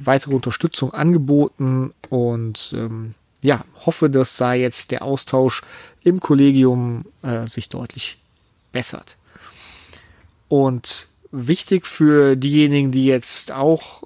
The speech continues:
äh, sich überlegen, eine Schule zu unterstützen oder f-, es vielleicht schon tun, wir haben in Deutschland, ähm, eine Initiative Teams macht Schule. Das hat sich aus mehreren Einzelinitiativen gegründet. Es gab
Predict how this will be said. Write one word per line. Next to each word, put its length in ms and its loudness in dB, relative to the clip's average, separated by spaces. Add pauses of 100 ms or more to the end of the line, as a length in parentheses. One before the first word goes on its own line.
äh, 200 0
sich 200 -6
überlegen, 360 2
eine 80 2
Schule 320 -4
zu 140 -10
unterstützen 800 -4
oder 340 4
f-, 140 -6
es 140 -10
vielleicht 320 -8
schon 340 -10 (140)
tun, 280 0 (720)
wir 680 -2 (640)
haben 280 -2
in 140 0
Deutschland, 680 2 (100)
ähm, 300 -4
eine 340 -2
Initiative 800 2
Teams 360 -4
macht 240 -8
Schule. 340 -6 (500)
Das 220 -4
hat 120 -2
sich 180 0
aus 160 0
mehreren 800 2 (480)
Einzelinitiativen 960 0
gegründet. 520 -2
Es 140 -4
gab 300 -2